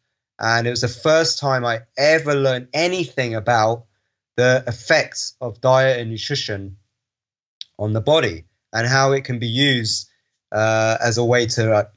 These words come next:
reverse diseases even. So being a pharmacist, we don't get any education at all on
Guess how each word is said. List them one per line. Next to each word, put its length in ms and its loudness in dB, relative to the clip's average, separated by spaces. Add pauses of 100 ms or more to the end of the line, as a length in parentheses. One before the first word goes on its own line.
(140)
reverse 500 0
diseases 720 -2
even. 320 -8 (500)
So 680 2 (320)
being 260 2
a 40 0
pharmacist, 520 0
we 180 -4
don't 160 0
get 240 -4
any 260 -2
education 560 -6
at 300 -4
all 240 -6
on 400 -8